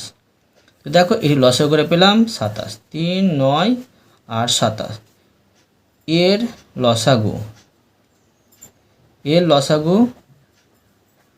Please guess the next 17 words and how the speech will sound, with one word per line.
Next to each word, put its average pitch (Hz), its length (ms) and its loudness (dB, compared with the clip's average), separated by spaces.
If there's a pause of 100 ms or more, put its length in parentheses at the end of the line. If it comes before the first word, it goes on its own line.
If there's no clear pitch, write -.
(300)
সমান 160 360 0 (480)
সাতাশ। - 380 -4 (320)
ঠিক 196 180 0
আছে, 202 160 -2 (600)
এবার 127 200 4 (580)
এক 131 160 -2 (100)
বাই 139 120 4 (160)
তিন 190 240 2 (1400)
সমান 165 400 2 (560)
এক 190 120 -2 (480)
গুণিত 131 300 0 (640)
তিন 151 140 -6 (120)
গুণিত 135 260 -2
বসিয়ে 160 220 -2
নিলাম। 95 160 -6 (380)
এই 147 220 -2
সাতাশকে 190 440 0